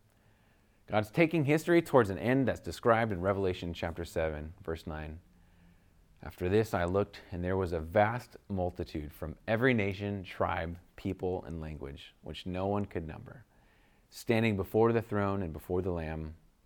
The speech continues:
They were clothed in white robes with palm branches in their hands." I love this verse because I think, I mean, to have every, some people represented from every single tribe and nation and people and language, how many is that? And if you think not just, like,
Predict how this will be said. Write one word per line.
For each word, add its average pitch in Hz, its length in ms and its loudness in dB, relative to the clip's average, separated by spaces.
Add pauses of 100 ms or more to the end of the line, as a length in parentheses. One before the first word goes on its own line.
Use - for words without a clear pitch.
(260)
They 82 100 -4
were 78 100 -4
clothed 95 480 -2
in 78 80 -6
white 80 320 -6
robes 78 480 -6
with - 160 -12
palm 76 260 -8
branches - 340 -14
in 73 60 -10
their 67 100 -12
hands." 78 380 -16 (1120)
I 101 100 0
love 139 260 10
this 165 160 4
verse 135 180 4
because 113 220 0
I 117 100 6
think, 117 320 -2 (560)
I 98 40 0
mean, 104 120 4
to 95 60 2
have 156 280 -2 (100)
every, 104 280 -4
some 110 240 0 (160)
people - 380 -2
represented 95 500 2
from 76 240 -10
every 110 240 2
single 107 260 -2
tribe 92 440 -2
and 80 100 -6
nation 90 400 -6
and 85 100 -12
people 95 360 -6
and 87 100 -6
language, 92 480 -6 (880)
how 147 140 -6
many 80 240 -2
is 131 160 -6
that? - 200 -14 (440)
And 117 80 4
if 113 80 4
you 135 80 4
think 160 160 4
not 123 200 4
just, 123 160 0
like, 95 280 4